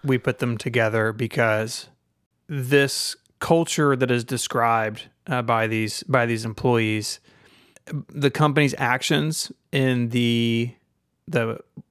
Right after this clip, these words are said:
human landing system case, like, of course, that's how a company that acts like this internally would act externally. These two, these two stories are two sides of a coin.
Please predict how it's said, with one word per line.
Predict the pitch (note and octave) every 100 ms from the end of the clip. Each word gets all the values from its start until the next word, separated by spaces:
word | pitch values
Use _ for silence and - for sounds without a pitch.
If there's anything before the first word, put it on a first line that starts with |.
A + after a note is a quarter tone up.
| _ _
human | - C#3 B2+ B2 B2 B2 B2
landing | A#2+ A#2+ B2+ C3+ C3+
system | D3+ - D#3 D#3 D#3+ _ _ -
case, | E3 D#3+ F#3 - - _ _ _ _
like, | - B2+ -
of | C3
course, | - E3+ E3+ E3
that's | D3+
how | D#3 C3
a |
company | C3 C#3+ B2 B2+
that | A#2+
acts | A#2+ A#2+ -
like | A#2
this | A2+ A#2
internally | A2 A#2 A2+ A2+
would | G#2+
act | A#2 C3
externally. | - - A#2+ - C3+ B2 A2+ D3 - _ _ _
These | D3 C#3+ C#3+
two, | D#3+ C#3
these | C3+ C#3+
two | D3+
stories | C3+ C#3+ C3 B2+
are | A#2
two | - B2+
sides | - A#2 A2
of | A2
a | A2
coin. | - B2 A2 G#2+